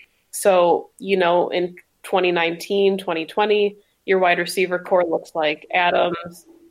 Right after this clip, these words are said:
maybe Allison comes back in twenty twenty, but like Paul was saying, you're expecting Marquez to make a big jump. You're expecting E Q to make a big jump.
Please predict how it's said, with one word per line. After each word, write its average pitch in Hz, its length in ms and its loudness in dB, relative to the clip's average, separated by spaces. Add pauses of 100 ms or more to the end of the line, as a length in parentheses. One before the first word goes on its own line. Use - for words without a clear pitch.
maybe 202 320 -2
Allison 208 460 2
comes 208 200 -4
back 196 300 0
in 196 80 0
twenty 196 260 0
twenty, 196 340 0
but 180 300 -2 (280)
like 175 220 0
Paul 185 220 2
was 185 160 0
saying, 190 240 2
you're 165 140 2
expecting 180 560 -4
Marquez 175 480 -4
to - 80 -10
make 175 200 -2
a 175 60 -4
big 180 240 -10
jump. 175 340 -2
You're 175 120 -4
expecting 180 480 -8
E 151 160 -6
Q 208 260 -6
to 202 80 2
make 190 240 -2
a 180 60 -2
big 175 280 -8
jump. 170 460 -2